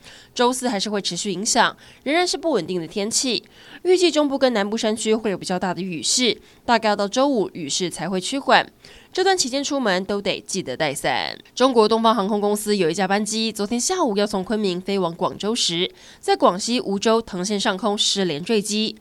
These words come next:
网络上流传的坠机画面显示，这架机零六年的波音七三七八百型客机，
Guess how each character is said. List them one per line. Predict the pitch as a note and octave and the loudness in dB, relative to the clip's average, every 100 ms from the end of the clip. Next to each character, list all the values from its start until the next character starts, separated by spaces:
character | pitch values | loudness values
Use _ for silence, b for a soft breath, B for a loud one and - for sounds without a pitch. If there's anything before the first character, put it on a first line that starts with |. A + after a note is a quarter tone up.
| B | B
网 | A3+ A#3+ | 4 6
络 | C4+ | 8
上 | C#4 A#3 | 8 6
流 | G#3+ | 4
传 | A#3 | 2
的 | G#3 | 0
坠 | A3+ | 0
机 | A3 A3+ | 0 0
画 | G#3+ | 0
面 | G#3 | 0
显 | G#3 F3 | -2 -4
示， | - C4+ B3+ - B B - | -2 0 0 0 B B -2
这 | F4+ | 4
架 | F#4+ | 4
机 | E4+ E4 | 4 2
零 | C4 A#3 | -2 2
六 | C#4 A#3 | 2 2
年 | F3+ | 0
的 | F3+ | -2
波 | G3+ G#3 | 0 2
音 | G#3 | 2
七 | G3+ | 0
三 | G3+ G#3 | -2 -2
七 | A3 | -2
八 | G#3+ A#3 A#3+ | -4 0 0
百 | A#3 - | 0 -4
型 | - C#3+ | -6 -2
客 | A#3 | -2
机， | F3+ A3 A3+ | 0 0 -2